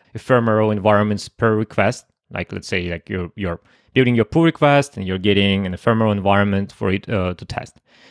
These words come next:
First of all, it couples you to Kubernetes, but also it requires you to change how you test. And it's a major change from unit testing to this type of testing. While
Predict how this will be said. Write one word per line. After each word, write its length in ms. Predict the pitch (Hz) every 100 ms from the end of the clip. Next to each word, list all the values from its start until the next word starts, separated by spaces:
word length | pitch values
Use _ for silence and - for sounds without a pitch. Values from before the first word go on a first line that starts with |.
| _
First 180 | - 120
of 80 | -
all, 140 | 110
it 140 | 104 -
couples 380 | - - 135 135
you 80 |
to 100 | -
Kubernetes, 500 | - 101 92 107 170
but 160 | 143 113
also 220 | 120 -
it 80 | 113
requires 560 | 117 - 117 104 104 104
you 260 | 101 104
to 560 | - - 98 95 95 92 _ _ _ -
change 600 | - - 135 123 127 -
how 220 | 117 104
you 140 | 104
test. 440 | - 131 78 - _ _ _ _ _ _ _
And 240 | 110 104 110
it's 200 | 123 -
a 40 |
major 760 | 120 120 143 151 147 147 147 -
change 400 | - 127 113 113
from 280 | - 107 95
unit 300 | 101 170 165
testing 440 | 147 135 - 135 -
to 440 | - 104 101 104 98 _ _ -
this 180 | 151
type 260 | - 92 -
of 100 | -
testing. 460 | - 90 - - _ _ _ _ _ _ _ _ _ -
While 640 | 110 117 120 123 123